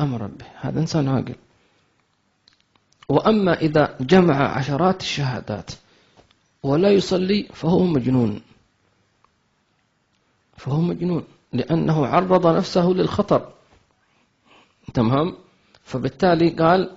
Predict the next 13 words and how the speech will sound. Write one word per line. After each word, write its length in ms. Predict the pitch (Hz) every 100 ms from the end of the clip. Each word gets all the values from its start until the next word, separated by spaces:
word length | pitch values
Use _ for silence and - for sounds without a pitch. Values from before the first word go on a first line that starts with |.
| _ _ _ _ -
"هذا 280 | 147 160 170
العاقل". 460 | 143 131 131 95 90 _ _ _ _ -
فانظر 440 | - 226 226 208
إلى، 380 | - 170 165 -
إلى 280 | 160 151 139
جلسائك 680 | 131 131 113 156 147 - -
وأصدقائك، 680 | 139 - - - - 139 - -
هل 280 | - 156 147
هم 240 | 165 151
بهذا 360 | 123 131 139 131
الرجاحة 440 | 117 113 - 147
من 100 | 143
العقل؟ 360 | - - 160